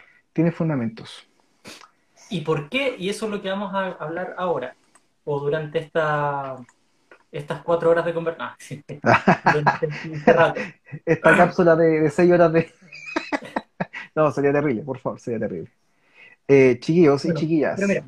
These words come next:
Speaker 2: contextualizando antes de, de, de, de abrir, lo que presenta Aproval contra Notco es un tema, em, déjenme encontrar exactamente lo que dice.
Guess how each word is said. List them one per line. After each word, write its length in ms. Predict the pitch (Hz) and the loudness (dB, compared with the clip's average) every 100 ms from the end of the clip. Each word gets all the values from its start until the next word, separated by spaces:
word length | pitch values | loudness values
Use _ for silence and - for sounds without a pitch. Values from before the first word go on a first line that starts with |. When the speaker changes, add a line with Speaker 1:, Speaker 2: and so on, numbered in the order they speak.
| - | -10
Speaker 2:
contextualizando 920 | 190 185 190 208 196 196 226 240 247 | -10 -8 -6 -4 -4 -4 -4 0 -2
antes 260 | 214 214 226 | -2 -8 -8
de, 220 | 226 208 | -6 -6
de, 200 | 185 185 | -6 -10
de, 240 | 170 175 165 | -8 -8 -2
de 280 | 165 165 | 0 0
abrir, 380 | 160 151 185 226 _ - | -2 -4 -6 -8 _ -10
lo 220 | 170 170 | -6 -6
que 120 | 185 | -6
presenta 640 | 185 175 165 240 247 240 | -6 -6 -4 -6 -4 -6
Aproval 540 | 208 175 175 170 190 220 | -4 -4 -2 -2 -2 -6
contra 320 | 220 202 190 | -10 -6 -6
Notco 520 | 202 214 - 170 165 - _ _ _ _ _ - | -6 -10 -8 -6 -6 -12 _ _ _ _ _ -8
es 340 | 190 196 - - | -8 -8 -14 -12
un 220 | 185 196 - - | -10 -10 -14 -10
tema, 560 | 208 220 220 226 220 - _ | -4 -4 -2 -4 -8 -14 _
em, 540 | - 165 165 165 165 160 | -6 -2 -2 -4 -12 -10
déjenme 320 | 160 - 180 | -12 -10 -12
encontrar 600 | 175 165 151 156 175 - - | -10 -8 -8 -8 -8 -10 -16
exactamente 1000 | 143 - 170 - 156 180 180 - 160 - _ | -18 -14 -14 -12 -10 -10 -14 -14 -14 -14 _
lo 260 | 175 190 196 | -12 -12 -12
que 200 | 156 151 | -12 -14
dice. 560 | 151 151 - 135 160 | -14 -16 -16 -12 -12